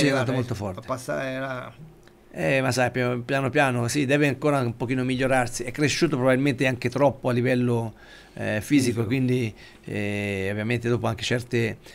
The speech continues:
Speaker 2: certe sinergie vengono un pochino anche squilibrate. Qui intanto vediamo,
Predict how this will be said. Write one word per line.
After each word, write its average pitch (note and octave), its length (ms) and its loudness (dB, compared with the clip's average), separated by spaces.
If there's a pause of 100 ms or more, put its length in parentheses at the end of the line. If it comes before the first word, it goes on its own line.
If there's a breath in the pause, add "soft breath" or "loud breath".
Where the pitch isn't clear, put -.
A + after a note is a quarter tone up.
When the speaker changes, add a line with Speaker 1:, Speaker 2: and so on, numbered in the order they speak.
(140 loud breath)
Speaker 2:
certe B2 460 -2
sinergie B2+ 720 2
vengono A#2 380 0
un A#2 140 -6
pochino A#2+ 440 -2
anche A2+ 300 -4
squilibrate. G#2 600 -4
Qui C#3+ 120 -6
intanto C3+ 320 0
vediamo, A#2 460 -2